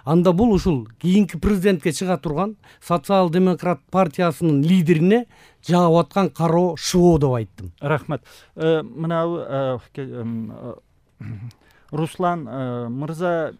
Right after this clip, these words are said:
Speaker 2: кечээ эле Оштон келди. Мына маалымат каражаттарында андай мындай эл арасында кептер болуп атат. Мына президенттикти шайлоону утурлай өкмөт шайлоого таасир этчү кызматтарга өз адамдарын кое баштады. Мына кызматтык алмаштырууларга б-,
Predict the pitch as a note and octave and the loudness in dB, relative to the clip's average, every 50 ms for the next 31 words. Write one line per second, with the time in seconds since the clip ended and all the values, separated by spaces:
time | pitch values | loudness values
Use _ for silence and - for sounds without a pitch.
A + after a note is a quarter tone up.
0 | _ _ - - C#3+ - - E3+ E3 D#3+ D#3+ D3+ D#3 D3+ - - - D3+ D3 - | _ _ -16 -16 -12 -6 -4 -4 -2 -2 -4 -4 -6 -8 -10 -10 -12 -12 -10 -8
1 | D#3 D3+ D3+ D3+ D#3 C#3+ C#3+ C#3+ C#3+ C#3 C#3 C3 - - - _ - C3 B2+ C#3+ | -8 -8 -8 -8 -10 -10 -8 -6 -6 -6 -6 -8 -10 -12 -20 _ -6 -2 -2 -2
2 | C#3+ C#3 C#3+ C#3+ - - C#3+ C#3 C#3+ B2+ C#3 C3 - _ C#3+ C3+ C#3 C#3 C3+ C#3 | -2 -2 -4 -6 -6 -6 -6 -6 -4 -4 -6 -8 -6 _ -4 -4 -4 -4 -4 -4
3 | C3+ C3 C#3 C3+ C3+ C3 C3 C3+ C3 B2+ C3 C3+ C#3 C3+ C#3 C3+ C3 A#2+ - - | -6 -6 -6 -6 -6 -6 -6 -8 -8 -8 -8 -8 -6 -6 -6 -8 -8 -10 -10 -12
4 | C3 B2+ C3 B2 - D3 C#3 - - C3+ C3 B2 B2+ B2+ B2+ C3 B2+ - C#3+ - | -12 -12 -12 -10 -10 -12 -12 -12 -14 -14 -12 -10 -10 -8 -8 -10 -10 -10 -14 -14
5 | - B2+ B2+ C3 B2 A2+ C#3+ C3+ B2+ A#2+ A#2+ C3+ A#2+ A2+ _ _ _ _ B2+ A#2 | -12 -10 -10 -10 -10 -8 -8 -8 -8 -8 -8 -10 -10 -10 _ _ _ _ -20 -18
6 | - - D3 C3+ C3 C3 B2+ B2+ A#2+ B2+ B2+ - - - - C3 B2 B2+ C3+ C3+ | -10 -8 -8 -8 -8 -8 -10 -10 -12 -12 -12 -14 -16 -20 -20 -18 -14 -12 -10 -10
7 | B2+ A#2+ C3 C3 - C3+ C3 A#2+ C3 D3 D#3 - _ _ _ _ _ _ C3 C#3 | -8 -10 -10 -10 -10 -10 -8 -8 -8 -8 -8 -10 _ _ _ _ _ _ -8 -8
8 | C3+ B2+ - B2+ C3+ C#3+ D3+ - _ _ _ _ _ _ - - D3+ D3+ D3+ D#3 | -6 -6 -8 -8 -8 -8 -8 -10 _ _ _ _ _ _ -8 -4 -2 -2 -2 -2
9 | D#3+ D#3+ D3+ D3+ E3 - _ - D3 D3+ D3+ D#3 C#3+ - - D#3 D#3 D#3 E3 C#3+ | -4 -4 -4 -6 -8 -10 _ -6 -4 -4 -4 -4 -6 -8 -8 -6 -4 -4 -4 -4
10 | - _ - - G#3+ G3+ - D3+ C3 C#3 C#3+ B2+ - _ D3+ C3+ C3 C3+ D#3 D#3 | -6 _ -12 -10 -10 -10 -10 -10 -10 -8 -8 -10 -8 _ -10 -8 -6 -6 -6 -6
11 | C3+ - _ _ _ _ _ _ _ - B2+ C3+ D3+ E3 D3+ - D#3 C#3 C#3+ C#3 | -6 -8 _ _ _ _ _ _ _ -12 -6 -2 -2 -2 -2 -2 -4 -4 -4 -6
12 | C#3 C3 C3+ B2+ C3 B2+ A#2 - D3+ C#3+ C3+ C3 B2+ A#2 - _ B2 A#2+ A2+ A2+ | -4 -4 -4 -6 -6 -8 -6 -4 -4 -2 -2 -4 -6 -8 -10 _ -12 -12 -10 -10
13 | A#2+ A#2+ A#2 A2 B2 C3+ C3+ B2 - - C#3 D3+ D3+ C#3+ - - B2 C#3 C#3 C#3 | -10 -10 -8 -8 -8 -8 -8 -8 -10 -10 -8 -8 -8 -8 -8 -6 -6 -4 -4 -4
14 | C#3 A#2 - - C3 C3+ B2+ B2 B2+ B2 A#2+ A2+ B2+ A2+ A#2 A#2 | -6 -8 -8 -10 -10 -8 -6 -6 -6 -6 -6 -6 -8 -10 -10 -14